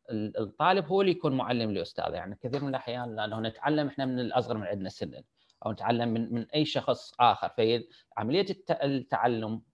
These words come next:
آه، عملية تبادلية، ليس، لا تحكمها، آه، يعني شهادة أو، أو عمر. وبعض الأحيان أيضًا إحنا نتعلم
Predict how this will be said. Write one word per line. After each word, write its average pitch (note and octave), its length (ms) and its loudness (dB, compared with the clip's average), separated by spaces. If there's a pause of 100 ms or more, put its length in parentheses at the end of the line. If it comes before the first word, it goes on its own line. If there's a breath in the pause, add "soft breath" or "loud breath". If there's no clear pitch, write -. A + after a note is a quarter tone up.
آه، G#2 320 4
عملية A#2+ 320 0
تبادلية، A2+ 600 2
ليس، B2 400 6
لا B2+ 120 6
تحكمها، A2+ 640 -2 (400 soft breath)
آه، F#2+ 420 0
يعني F2+ 760 -6 (600)
شهادة G#2 580 4
أو، G#2 200 0 (100)
أو G#2 200 4
عمر. - 300 -2 (640)
وبعض B2 340 0
الأحيان D3 380 0 (200)
أيضًا E3 240 2
إحنا A#2 220 -2
نتعلم C#3+ 520 0